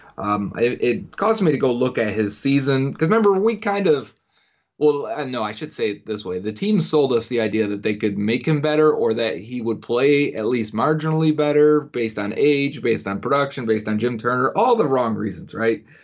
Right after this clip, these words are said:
So he's played now seven hundred twenty-three snaps on the year.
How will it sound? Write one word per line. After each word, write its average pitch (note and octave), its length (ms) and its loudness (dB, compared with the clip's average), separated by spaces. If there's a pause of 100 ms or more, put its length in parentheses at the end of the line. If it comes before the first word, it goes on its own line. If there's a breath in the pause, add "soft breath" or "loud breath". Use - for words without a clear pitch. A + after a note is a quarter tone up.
(140 soft breath)
So C#3 160 0
he's A3 200 0
played E3 280 2
now C3 180 0
seven C#3 260 -2
hundred A#2+ 300 -2
twenty-three B2 500 -4
snaps G#2+ 380 -2
on G#2 100 0
the G2+ 100 -2
year. G#2+ 540 2